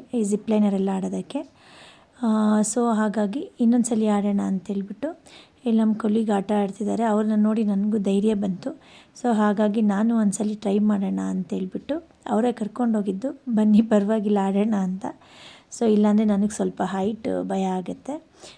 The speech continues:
So ಇಲ್ಲಿ ನಾನು ಧೈರ್ಯ ಮಾಡಿ ಹೋಗ್ತಾ ಇದ್ದೀನಿ. But ಚೆನ್ನಾಗಿತ್ತು ಎಕ್ಸ್ಪೀರಿಯನ್ಸು,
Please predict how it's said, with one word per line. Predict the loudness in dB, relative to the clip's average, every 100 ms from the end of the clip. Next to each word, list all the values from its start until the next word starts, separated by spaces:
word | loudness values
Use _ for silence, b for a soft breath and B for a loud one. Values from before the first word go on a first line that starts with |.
| B -2
So | 2
ಇಲ್ಲಿ | 4
ನಾನು | 2 2 2 2
ಧೈರ್ಯ | 2 2 2
ಮಾಡಿ | 2 0 -2
ಹೋಗ್ತಾ | -2 -4 -4 -4
ಇದ್ದೀನಿ. | -2 -4 -6 -8 B B B _ -4
But | -4
ಚೆನ್ನಾಗಿತ್ತು | -2 2 4 4 0 -2 -2
ಎಕ್ಸ್ಪೀರಿಯನ್ಸು, | -2 -6 -8 -2 0 0 -2 -6 -8 -10